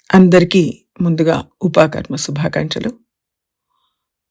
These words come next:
ఉపాకర్మ ప్రాముఖ్యత ఏమిటి, ఎందుకు చేయాలి అని చూద్దాం. ఉపనయనం అయిన వాళ్ళందరూ ఉపాకర్మ చేస్తారు. అంటే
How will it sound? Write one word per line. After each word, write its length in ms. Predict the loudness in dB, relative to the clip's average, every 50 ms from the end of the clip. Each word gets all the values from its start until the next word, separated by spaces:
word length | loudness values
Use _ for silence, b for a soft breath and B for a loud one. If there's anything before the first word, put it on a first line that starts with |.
| _ _ _ _ 0
ఉపాకర్మ 800 | 0 2 2 2 0 0 -2 -4 -2 0 0 0 -2 -4 -6 -10 -12 _ _ _ _ _ _ _ _ _ -4 0
ప్రాముఖ్యత 540 | 2 2 2 2 0 -2 -4 -4 -4 -4
ఏమిటి, 500 | -6 -6 -6 -6 -8 -8 -8 -8 -12 -14 _ -2
ఎందుకు 340 | 2 4 6 6 6 4 2 0 0
చేయాలి 440 | 0 0 -2 -2 -4 -8 -10 -12 -16 _ _
అని 120 | -8 -6 -6 -6 -6 -8
చూద్దాం. 260 | -8 -10 -14 -16 -18 _ _ _ _ _ _ _ _ _ _ _ _ -20 -20 _ b b b b b b b b b -2
ఉపనయనం 680 | 0 2 4 4 4 2 2 2 2 4 4 4 2 0 -6 _ -4 -2
అయిన 220 | 0 2 2 2
వాళ్ళందరూ 760 | 0 0 -2 -2 -2 -2 -2 -2 -2 -2 0 0 -2 -2 -6 _ _ -6
ఉపాకర్మ 480 | 0 2 2 2 2 -2 -8 -12 -12
చేస్తారు. 560 | -12 -12 -8 -8 -8 -8 -8 -12 -20 -20 -20 -20 _ _ _ _ -6 -4
అంటే 400 | -2 -2 0 -2 -2 -4 -4